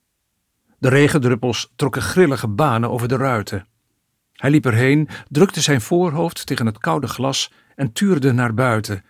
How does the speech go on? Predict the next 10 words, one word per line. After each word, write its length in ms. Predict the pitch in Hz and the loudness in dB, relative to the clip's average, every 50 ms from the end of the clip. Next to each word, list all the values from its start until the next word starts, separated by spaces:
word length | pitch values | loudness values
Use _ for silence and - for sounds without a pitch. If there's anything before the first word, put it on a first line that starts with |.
| _ _ _ _ _ | _ _ _ _ _
de 140 | - - | -2 0
ogen 360 | - 170 180 165 - - - - _ | 2 4 4 4 2 -2 -6 -8 _
iets 300 | _ 233 226 - - - | _ -2 0 0 -4 -4
toegeknepen. 760 | - 196 131 110 - - - 95 82 85 82 - 69 - - _ _ _ _ _ _ _ _ _ _ _ _ _ _ _ _ _ _ | -4 -4 -4 -4 -8 -8 -8 -8 -6 -8 -10 -12 -14 -16 -16 _ _ _ _ _ _ _ _ _ _ _ _ _ _ _ _ _ _
In 100 | 160 160 | 0 0
het 80 | 147 | 0
geweld 500 | - - 131 107 127 139 139 151 147 - | 0 -2 -2 0 2 2 2 2 0 0
van 120 | - 143 110 | -2 -2 0
de 60 | 104 | 2
storm 480 | - - - - 151 143 147 147 135 | 0 0 2 2 2 2 2 0 -2